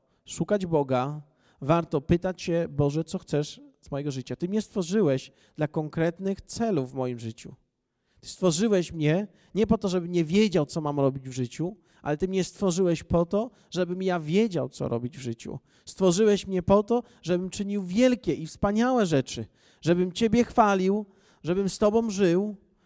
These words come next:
i nie będę myślał małymi myślami, nie będę człowiekiem bez wizji, człowiekiem, który się użala nad sobą i mówi, że się nic nie da zrobić, ale będę człowiekiem, który idzie z Bogiem.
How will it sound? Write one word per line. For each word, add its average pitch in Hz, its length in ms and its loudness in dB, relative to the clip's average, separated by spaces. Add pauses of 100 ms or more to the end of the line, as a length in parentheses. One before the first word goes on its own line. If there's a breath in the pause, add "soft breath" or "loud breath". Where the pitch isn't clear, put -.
(140)
i 185 80 -8
nie 202 140 6
będę 262 320 6
myślał 220 460 2
małymi 202 340 4
myślami, 190 760 0 (580)
nie 175 120 2
będę 233 260 6
człowiekiem 214 580 0
bez 175 220 4
wizji, 214 580 2 (160 soft breath)
człowiekiem, 196 400 -2
który 208 180 -2
się - 160 -2
użala 175 520 0
nad 202 200 -4
sobą 233 380 2 (260 soft breath)
i 185 100 0
mówi, 196 260 2
że 185 140 2
się 196 140 -6
nic 208 260 -8
nie 208 140 0
da 208 120 4
zrobić, 185 640 6 (840)
ale 170 160 4
będę 185 220 2
człowiekiem, 190 440 0
który 202 200 -6
idzie 202 180 -2
z 180 100 -4
Bogiem. 147 540 2